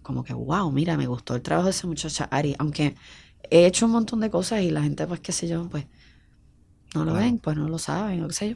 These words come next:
Speaker 1: pues, pero como ya esto llega a otro, a otro mercado, pues, a lo mejor eso me abre las puertas para poder hacer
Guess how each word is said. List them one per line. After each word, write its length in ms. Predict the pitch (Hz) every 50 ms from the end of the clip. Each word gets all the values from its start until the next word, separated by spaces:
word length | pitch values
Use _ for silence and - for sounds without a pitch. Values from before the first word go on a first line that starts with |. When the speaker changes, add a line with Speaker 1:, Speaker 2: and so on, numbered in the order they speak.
| - -
Speaker 1:
pues, 220 | - - 147 139 -
pero 220 | _ 156 147 151 143
como 240 | - 139 139 139
ya 180 | 135 131 135 131
esto 220 | 139 139 - -
llega 260 | 175 180 185 175 175 165
a 20 |
otro, 280 | 165 165 180 165 156 156 -
a 60 | -
otro 160 | 143 - 147 147
mercado, 420 | 156 147 147 - 160 170 180 170
pues, 120 | 170 151 139
a 40 | 135
lo 100 | 127 127
mejor 360 | 127 131 139 156 165 160 - -
eso 340 | 147 165 160 - - 151
me 120 | 147 143 131
abre 180 | 127 131 131
las 120 | 135 147 143
puertas 340 | - - 143 135 - 151 -
para 220 | - 131 127 120
poder 200 | 127 123 117 120
hacer 340 | 117 123 - 151 156 160 -